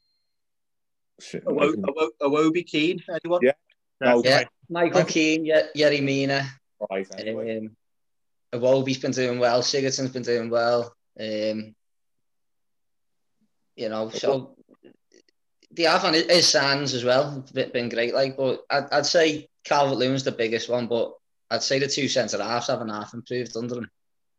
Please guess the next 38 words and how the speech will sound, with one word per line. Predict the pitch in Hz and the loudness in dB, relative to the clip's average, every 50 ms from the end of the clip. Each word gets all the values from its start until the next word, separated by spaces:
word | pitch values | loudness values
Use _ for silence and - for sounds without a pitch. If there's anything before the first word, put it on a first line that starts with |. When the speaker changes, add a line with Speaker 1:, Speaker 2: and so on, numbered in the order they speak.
| _ _ _ _ _ _ _ _ _ _ _ _ _ _ _ _ _ _ _ _ _ _ _ _ _ _ _ _ _ | _ _ _ _ _ _ _ _ _ _ _ _ _ _ _ _ _ _ _ _ _ _ _ _ _ _ _ _ _
Speaker 1:
Yeah, | 117 117 117 113 110 | 0 0 2 2 0
Speaker 2:
Again, | 110 - - 220 113 | -2 -4 -6 -8 -6
Speaker 1:
no, | 120 120 | -4 -4
I | 123 120 117 - _ _ _ _ | -2 -4 -4 -6 _ _ _ _
agree | 104 104 | -8 -8
with | 107 107 | -6 -4
you, | 110 107 | -4 -4
lad. | 110 107 110 - _ _ _ _ _ _ _ _ _ _ _ - 135 135 135 - _ _ - | -4 -4 -6 -8 _ _ _ _ _ _ _ _ _ _ _ -14 -14 -14 -16 -20 _ _ -6
Speaker 2:
again, | 196 185 202 208 202 | -4 0 2 2 4
you | 202 190 180 | 4 4 2
know, | 165 | 2
do, | 160 160 185 180 | 2 0 -2 -2
do | - - | 0 0
you | 180 175 | 0 2
think | 208 202 196 196 | 2 0 0 -2
this | 196 165 - 175 | -2 -4 -2 -4
is | 160 143 - - - _ _ _ _ _ _ _ _ _ _ _ _ | -4 -6 -6 -10 -12 _ _ _ _ _ _ _ _ _ _ _ _
him | - 135 170 175 175 156 | -4 -2 -2 0 0 0
just | 147 156 147 - | 0 0 0 0
reviewing | 143 143 139 131 131 143 147 165 170 165 | 0 0 2 2 2 2 2 2 2 2
it, | 156 139 - _ _ 139 131 - | 0 -2 -4 _ _ -14 -8 -2
things | - 147 147 147 143 139 | -2 0 0 0 -2 -4
and | 131 127 117 | -4 -6 -2
saying, | 135 135 127 123 123 117 117 _ _ _ _ _ _ _ _ 139 | 0 0 2 0 0 -4 -6 _ _ _ _ _ _ _ _ 0
"Right, | 131 127 135 113 - - _ _ _ _ _ - | 0 0 0 -2 -6 -10 _ _ _ _ _ -4
I | 139 139 | -2 0
don't | 147 160 156 | 0 0 0
want | 156 151 151 | 0 0 0
Michael | 156 147 143 139 139 139 135 | 2 0 0 0 0 -4 -8
Keane | - - 139 131 135 139 | -6 -4 -2 0 0 0
and | 143 139 131 | 0 0 2
Yerry | 139 131 127 123 | 2 2 2 0
Mina | 120 127 131 127 131 | -2 -2 -2 -4 -4
playing | - 147 135 131 127 | -2 0 0 2 0
on | 123 120 | 0 -2
the | 120 120 | -2 -2
halfway | 117 117 117 - 123 113 120 | -4 -4 -4 -4 -6 -6 -4
line | 120 131 131 131 127 120 | -2 0 0 0 -2 -4